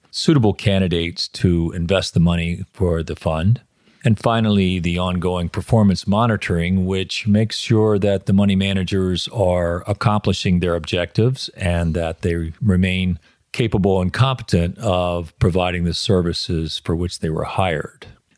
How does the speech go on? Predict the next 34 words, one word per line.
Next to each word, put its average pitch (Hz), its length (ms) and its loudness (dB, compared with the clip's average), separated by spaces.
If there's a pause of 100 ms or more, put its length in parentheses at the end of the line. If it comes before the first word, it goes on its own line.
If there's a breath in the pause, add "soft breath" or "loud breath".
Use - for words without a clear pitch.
And, 90 460 0
uh, 87 380 -2 (440)
just, - 640 -2
uh, - 300 -12 (260)
as 123 260 0
a, 98 220 0
as 95 180 -2
a 92 60 -2
note 120 320 4
here, 85 480 -2
most 123 440 4
of 117 60 0
the 95 80 4
major 117 380 4
consulting 98 520 -2
firms 95 440 0
in 85 80 -2
the 82 80 -2
market 90 420 -2
today 85 800 -4
can 87 460 0
trace 139 360 0
their 92 400 0 (300 soft breath)
origin 95 460 2
back 95 260 0
to - 80 -4
that 90 260 -6
period 85 460 0
immediately 85 340 -2
following 85 540 -2
the 78 100 -6
passage - 460 -6
of 80 100 -6
erisa. 82 460 -6